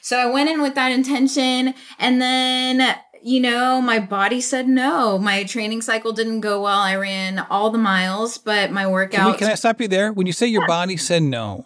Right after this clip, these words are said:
Speaker 2: and I, I, I'm, I wanna dive into this because not every training cycle goes the way we want it to, even if we do all the things.
Speaker 1: Yeah.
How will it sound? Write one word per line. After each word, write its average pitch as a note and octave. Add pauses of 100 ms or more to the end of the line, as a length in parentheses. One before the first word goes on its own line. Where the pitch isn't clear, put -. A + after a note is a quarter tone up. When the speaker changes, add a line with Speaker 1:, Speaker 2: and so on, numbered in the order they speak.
(200)
Speaker 2:
and D#3+
I, E3+
I, -
I'm, E3
I D3+
wanna F#3
dive E3+
into D3
this B2
because C3 (500)
not F#3+
every F3+
training E3
cycle C3+
goes C3+
the C#3+
way B2+
we B2+
want A#2
it A2
to, -
even F#3+
if F3
we D3 (1040)
do E3
all F#3+
the F3
things. - (240)
Speaker 1:
Yeah. E3+